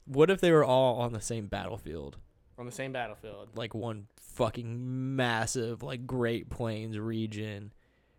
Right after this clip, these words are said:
Speaker 1: where, like, everything is flat and even, and they're just fucking battling each other to the death. And they all just, like, fucking converge at the same time.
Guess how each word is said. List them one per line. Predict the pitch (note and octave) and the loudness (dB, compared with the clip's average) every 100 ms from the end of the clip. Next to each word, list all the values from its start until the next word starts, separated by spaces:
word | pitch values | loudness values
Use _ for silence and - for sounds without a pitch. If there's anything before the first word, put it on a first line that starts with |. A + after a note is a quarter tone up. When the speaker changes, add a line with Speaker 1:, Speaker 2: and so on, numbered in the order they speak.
| _ | _
Speaker 1:
where, | B2+ A#2 A2 | 2 4 4
like, | G#2 A#2 - | 0 -6 -4
everything | B2 C3 C#3 D3+ C#3 B2+ | 0 4 4 6 4 4
is | A#2 A2 | 0 -2
flat | - B2 A2+ A2+ A#2 | -6 0 2 2 -2
and | A#2+ A2+ - | -4 -10 -8
even, | A#2+ A#2 A2+ G2+ | -6 -2 -2 -4
and | G#2 A2 | -6 -4
they're | A2+ | -2
just | A#2 G#2+ - - | -2 -4 -6 -2
fucking | G#2+ - G#2+ G#2 - | -2 -2 -16 -20 -8
battling | G2 G#2 - - - | -6 -6 -10 -14 -16
each | A#2 B2 | -12 -12
other | - - | -12 -14
to | - | -14
the | - - - | -16 -18 -14
death. | - - - - - - - - _ _ _ _ _ - | -12 -12 -12 -14 -16 -18 -20 -20 _ _ _ _ _ -8
And | A#2+ | -2
they | B2 | 0
all | A2+ A#2+ | 2 0
just, | A2 G#2+ | 0 -6
like, | F#2 - | -8 -6
fucking | A#2+ A2 F2 - _ _ - - _ | -4 -4 -8 -14 _ _ -20 -20 _
converge | - A2+ A2+ A#2+ - - | -6 -6 -6 -8 -8 -14
at | - | -14
the | |
same | - - - | -14 -14 -16
time. | - - - | -16 -16 -18